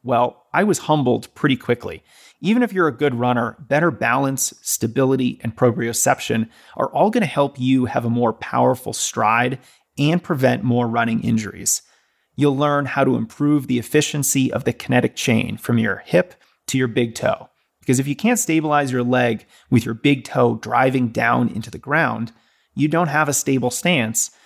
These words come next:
and your race times will be slower, and your injury risk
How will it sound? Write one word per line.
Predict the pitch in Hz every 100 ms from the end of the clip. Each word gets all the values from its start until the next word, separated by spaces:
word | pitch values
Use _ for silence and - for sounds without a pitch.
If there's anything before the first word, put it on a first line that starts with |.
| _ _
and | -
your | 107
race | 117 135 143
times | 147 139 135
will | 135
be | 127
slower, | - 131 120 123 113 _ _
and | 123 113
your | 113
injury | - 170 175 170
risk | 120 113 117 - -